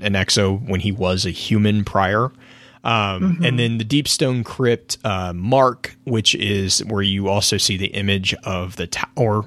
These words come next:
Speaker 1: <clears throat> excuse me, the tower with the sun behind it, actually, uh, which, if you remember from the Ghost Fragment Legends, is a part, you know, the sun setting within the, the, uh, what is it, the, the mountain crack.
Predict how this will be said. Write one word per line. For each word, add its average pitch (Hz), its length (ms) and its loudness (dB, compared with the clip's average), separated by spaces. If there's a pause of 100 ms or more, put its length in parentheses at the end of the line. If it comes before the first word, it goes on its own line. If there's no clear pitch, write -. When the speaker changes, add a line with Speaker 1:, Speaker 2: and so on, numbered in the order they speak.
(100)
Speaker 1:
<clears throat> - 100 -4
excuse 139 500 2
me, 98 80 -2
the 92 100 -4
tower 107 380 -2
with 110 220 -2
the 160 80 2
sun 190 340 2
behind 160 460 -4
it, 87 160 -10
actually, 95 520 -8 (520)
uh, 98 400 0
which, 98 400 -2
if 101 100 -6
you 101 140 0
remember 95 320 0
from 92 220 -2
the 90 60 -2
Ghost 90 260 0
Fragment 92 300 0
Legends, 90 400 -2
is 87 160 -4
a 92 80 -4
part, - 360 -4 (300)
you 101 60 -2
know, 87 140 -4
the 85 80 -4
sun 92 320 0
setting 90 840 0
within 98 300 2
the, 82 120 -2 (200)
the, 87 320 2
uh, 82 260 0
what 87 160 -2
is 80 120 -2
it, - 180 -8
the, 85 320 0 (560)
the 95 300 -4
mountain 98 640 -2
crack. 98 420 0